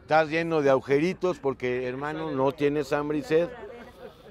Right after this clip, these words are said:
Este principio de señales hizo el Mesías en Caná de Galilea y manifestó su gloria con este milagro de la con-,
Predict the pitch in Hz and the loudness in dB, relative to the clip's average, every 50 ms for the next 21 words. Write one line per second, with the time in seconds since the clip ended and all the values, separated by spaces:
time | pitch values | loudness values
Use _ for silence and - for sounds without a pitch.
0 | - - - - - - - - - 226 240 240 - 294 233 - 269 262 214 - | -20 -20 -20 -20 -20 -20 -20 -2 8 8 8 10 10 6 2 2 2 2 4 4
1 | 262 262 - 262 262 247 226 196 - 196 196 208 220 226 233 226 214 - 233 226 | 2 4 4 4 4 6 4 4 4 2 2 4 6 6 6 6 4 2 0 4
2 | - 233 226 208 196 185 - 165 202 220 - - 208 196 - 180 175 175 190 208 | 6 6 6 6 4 0 2 2 2 2 4 2 0 2 4 4 4 4 4 4
3 | 214 208 185 185 175 165 165 165 180 196 202 202 185 180 170 165 170 160 135 165 | 6 6 6 4 4 4 4 4 4 6 6 4 4 2 0 0 -2 -2 -2 -2
4 | 151 - - 214 220 - 202 190 165 165 190 220 233 220 214 196 175 165 165 170 | -2 2 2 2 2 2 0 0 2 6 6 6 6 6 4 2 0 -2 -4 -4
5 | 202 190 - 214 196 180 165 156 165 185 196 190 190 190 175 156 151 143 143 127 | -6 -4 -4 -4 -4 -4 -2 0 2 2 2 2 0 0 0 0 0 0 -2 -4
6 | - 131 135 135 139 127 135 | -4 -8 -8 -8 -8 -10 -14